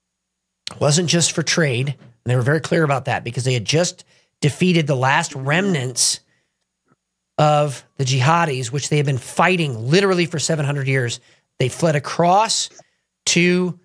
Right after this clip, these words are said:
the Barbary coast and became the Barbary pirates. And so that is the context with which the U S fought its first wars. Bill Cook, do we finally have you on?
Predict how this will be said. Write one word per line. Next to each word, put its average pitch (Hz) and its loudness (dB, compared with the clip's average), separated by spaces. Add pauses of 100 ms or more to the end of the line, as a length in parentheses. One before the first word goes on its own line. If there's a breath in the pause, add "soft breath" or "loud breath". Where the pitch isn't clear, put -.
(300)
the 131 -2
Barbary 170 2
coast 196 0
and 170 -4
became 156 -2
the 151 0
Barbary 147 0
pirates. 170 0 (520)
And 135 0
so 156 2
that 143 2
is 185 0
the 175 -4
context 170 -4
with 143 -4
which 147 -2 (420)
the 131 -2
U 156 4
S 143 0
fought 151 -2
its 127 -6
first 147 -4
wars. 123 -2
Bill 208 2
Cook, 240 0
do 185 -4
we 180 2
finally 233 0
have 202 2
you 180 2
on? 139 -2